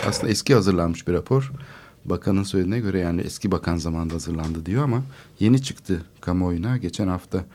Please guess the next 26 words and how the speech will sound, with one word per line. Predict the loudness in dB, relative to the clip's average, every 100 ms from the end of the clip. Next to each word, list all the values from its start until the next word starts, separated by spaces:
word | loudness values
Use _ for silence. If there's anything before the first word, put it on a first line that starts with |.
| -20 -20 -20 -20 -8 -2
Radikal'de | -2 2 2 4 2
yer | 0
aldı, | -2 -4 -4 -2 -2 -2
şeyde | -4 -4 0 0
yer | 0
aldı, | -4 -6
Taraf'ta | -8 -6 -8 -8 -8 -8
vesaire, | -8 -6 -4 -4 -4 -8 -8
tüm | -4 -4
gazetelerde. | -4 -6 -4 -2 -4 -8 -18 -18 -18 -8
Şimdi | -2 0
o | 4 4
rapor | 6 6 6 6 0 -2 -4
ayrıntılı | 0 2 2 0 -2
olarak | 0 0 -4 -12 -18 -20 -20 -20 -10 -6
tabii | -4 -4
bir | -4
program | 0 2 2 2
boyunca | 2 2 2
tartışabiliriz | 0 0 0 0 0 0 2
ama, | 2 -2 -8 -20 -20 -20 -20 -20 -20 -8
e, | -2 0 0 -2 -4 -6 -8 -10 -14
sonuçta | -2 -2 0 0
rapordan | -2 -2 -4 -2 -4
şöyle | 0 0 0 0
bir | -4 -6